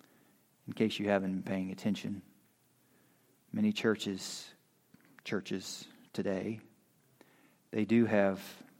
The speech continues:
their money and they do have their vast crowds and, and they do cover their budgets, but they don't have his presence. They have a good light show. They have a really cool website.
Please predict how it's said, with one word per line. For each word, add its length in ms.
their 100
money 320
and 160
they 80
do 160
have 260
their 120
vast 360
crowds 520
and, 100
and 80
they 120
do 120
cover 300
their 140
budgets, 720
but 100
they 120
don't 220
have 140
his 100
presence. 640
They 80
have 140
a 40
good 160
light 260
show. 320
They 60
have 80
a 60
really 340
cool 340
website. 540